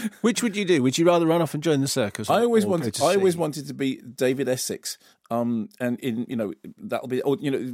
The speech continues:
Speaker 2: g-, going off and working on the Dodgems. I always thought that was, you know, <laughs> if, if everything goes wrong, I can, I can get a plaid jacket and work on the Dodgems like David Essex. Maybe get an earring as well. No, on that subject of, um, uh, uh, g-, bad haircut and going off to sea, when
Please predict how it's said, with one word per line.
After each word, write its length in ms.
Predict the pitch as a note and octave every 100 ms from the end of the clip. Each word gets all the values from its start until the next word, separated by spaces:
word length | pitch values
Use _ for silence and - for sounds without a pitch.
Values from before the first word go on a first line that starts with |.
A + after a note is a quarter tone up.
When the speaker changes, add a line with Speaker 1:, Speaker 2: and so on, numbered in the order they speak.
| A2+
Speaker 2:
g-, 100 | B2
going 240 | C#3 C3+
off 140 | B2+ C3+
and 240 | B2+ C3
working 260 | C3+ C#3 C3
on 80 |
the 60 | C3
Dodgems. 600 | A#2 C3+ - G2 - -
I 80 | A#2+
always 180 | C3 C3+
thought 120 | B2
that 160 | C3
was, 140 | A#2 A#2
you 80 | A#2
know, 160 | C3+
<laughs> 0 |
if, 240 | A#2+ G2+ -
if 120 | C3
everything 360 | C3+ C#3+ C3 B2+
goes 240 | C3+ A2+
wrong, 280 | B2 A#2 A2
I 80 | A#2
can, 260 | - A#2 A#2
I 80 | G#2
can 160 | - A#2+
get 160 | A#2
a 60 | A#2
plaid 380 | - - B2 A2+
jacket 360 | A#2+ A#2+ -
and 100 | G#2+
work 220 | A2+ B2 B2
on 80 |
the 80 | A#2
Dodgems 460 | G#2+ A#2 A2+ A2+ A2
like 180 | A2 G#2
David 280 | A2+ A2
Essex. 300 | A2+ - - - - _
Maybe 200 | B2+ B2
get 140 | A#2 A2+
an 80 |
earring 340 | A#2+ A2+ F2 G2+
as 120 | -
well. 200 | - - _ - -
No, 140 | G3 E3
on 140 | F#3
that 140 | A3
subject 300 | G3+ F3+ -
of, 220 | - C#3 C#3+
um, 320 | C#3 C3 - C3
uh, 220 | B2 A#2+ D3+ -
uh, 200 | A#2+ A2+ - F#2+ -
g-, 120 | -
bad 300 | A#2 B2+ C3
haircut 300 | C3 B2 B2
and 100 | A2
going 180 | A#2 A#2
off 80 | -
to 80 | A#2+
sea, 280 | A#2+ G#2+ - _ _ _
when 160 | -